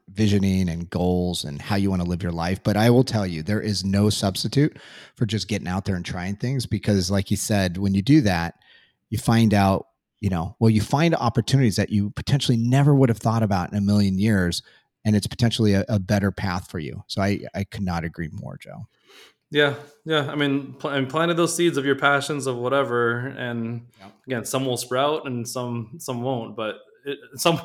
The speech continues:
Speaker 2: <laughs> or in my case, this acting thing, some will sprout twenty years later. <laughs> Um, so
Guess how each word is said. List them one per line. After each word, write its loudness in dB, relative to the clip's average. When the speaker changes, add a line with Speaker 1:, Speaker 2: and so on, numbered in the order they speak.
Speaker 2:
<laughs> -14
or 6
in 4
my 6
case, 4
this -4
acting 2
thing, -2
some -2
will 0
sprout 0
twenty -2
years 0
later. -2
<laughs> -2
Um, -2
so -8